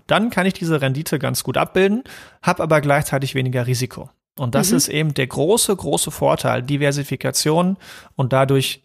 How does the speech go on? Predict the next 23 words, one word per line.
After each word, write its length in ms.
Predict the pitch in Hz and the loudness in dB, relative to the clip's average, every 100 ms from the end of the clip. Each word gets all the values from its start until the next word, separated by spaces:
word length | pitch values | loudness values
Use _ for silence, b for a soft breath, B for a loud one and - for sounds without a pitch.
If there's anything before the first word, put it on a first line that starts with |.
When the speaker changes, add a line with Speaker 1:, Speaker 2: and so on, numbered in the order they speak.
| - | -4
Speaker 1:
gleiche 380 | 131 139 151 | 0 0 0
Rendite 320 | 135 127 131 135 | 0 0 -2 0
bei 140 | 123 | 0
weniger 320 | 127 127 123 | 0 0 0
Risiko 340 | 120 120 - 127 | 0 -2 -4 -6
von 160 | 120 | -4
E 100 | 113 | -8
T 160 | - 120 | -8 -10
Fs. 220 | - - _ _ _ _ _ _ _ _ _ _ _ _ _ _ _ | -12 -16 _ _ _ _ _ _ _ _ _ _ _ _ _ _ _
Speaker 2:
Klappt 440 | - - 214 - - | -14 -6 -4 -2 0
das 240 | 202 - - | 0 0 0
auch, 420 | 175 185 214 214 | 2 4 4 2
wenn 220 | 208 208 | 2 2
ich 160 | 202 - | 0 0
jetzt 260 | 196 - | -2 -2
sagen 340 | - 185 190 196 | -4 -2 -2 -2
würde, 140 | 190 | -2
ich 120 | 196 | -2
möchte 420 | 208 202 - 208 180 | -2 -4 0 0 2
aber 160 | 190 | 0
gar 240 | 185 175 180 | 0 2 2
nicht 180 | 185 | 0
in 100 | 196 | -4